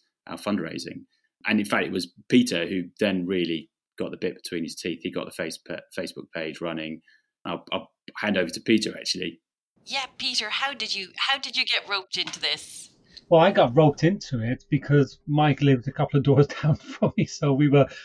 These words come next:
Speaker 1: <laughs>
Speaker 3: we've, we've got a Facebook page for our local neighbours. Obviously, we can't meet out in the street as much as we used to. So we're all on,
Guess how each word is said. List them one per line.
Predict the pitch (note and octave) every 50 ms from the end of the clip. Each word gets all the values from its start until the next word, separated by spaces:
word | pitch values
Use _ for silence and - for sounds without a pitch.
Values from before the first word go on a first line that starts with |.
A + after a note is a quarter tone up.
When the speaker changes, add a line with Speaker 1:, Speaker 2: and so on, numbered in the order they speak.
| - -
Speaker 1:
<laughs> | _ - - - -
Speaker 3:
we've, | C#3+ D#3+ F3 C#3 -
we've | F3 F3+ - - -
got | F3 D#3+ E3
a | D#3
Facebook | - - F#3 F3 E3+ - - - D#3 C#3+ - - - -
page | - C#3+ D3 C#3+ C#3+ C#3 C3 -
for | - - D3+ C#3+
our | C#3 C3+ C3
local | C3+ C#3+ C#3 - - C#3
neighbours. | C3 C3 C#3 C#3+ C3+ A#2+ A#2+ A2+ D3+
Obviously, | D#3 D3 D#3 D3 - D3 C3
we | B2 A#2
can't | - - B2+ A#2+ A#2+ A#2 - _ -
meet | C#3+ C3+ C3 B2 - C#3
out | B2 A#2 A2+ -
in | A#2+
the | A#2 A2
street | - - C#3+ C3 -
as | B2 A2
much | A2+ A#2 A#2 -
as | B2 A2+ A2
we | B2+
used | A#2 A2 A#2 A#2+ C3 A#2+ - -
to. | B2+ A2+ G#2 G#2
So | - C#3 B2+
we're | A2 A#2+ A#2+
all | A#2+ A#2 A2 G#2+
on, | G#2+ G#2 G2+